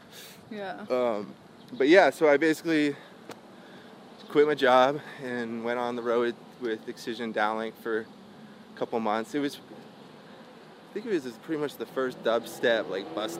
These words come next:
Speaker 2: tour, hard ticket bus tour.
Speaker 1: Mm-hmm.
Speaker 2: Um,
Speaker 1: How are you, like, getting yourself out there initially?
Speaker 2: Initially, uh, well, I met him on, uh,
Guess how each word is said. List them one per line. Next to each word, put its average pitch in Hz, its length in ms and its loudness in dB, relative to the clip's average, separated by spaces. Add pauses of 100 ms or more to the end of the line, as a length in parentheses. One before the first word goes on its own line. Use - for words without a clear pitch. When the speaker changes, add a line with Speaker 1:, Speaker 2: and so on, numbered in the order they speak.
Speaker 2:
tour, 104 360 0 (1160)
hard 123 240 2
ticket 127 400 -2
bus 117 280 -4
tour. 107 300 -2
Speaker 1:
Mm-hmm. - 1300 -8
Speaker 2:
Um, 98 680 -4
Speaker 1:
How 247 80 4
are 262 80 6
you, 285 500 0
like, 190 180 -2
getting 202 220 -2
yourself 202 380 -6
out 190 160 -4
there 180 120 -2
initially? 180 500 -10 (460)
Speaker 2:
Initially, 196 720 0
uh, 156 420 2
well, 165 340 0 (200)
I 151 140 4
met 196 240 2
him 190 480 2 (240)
on, 139 340 2 (480)
uh, 113 640 2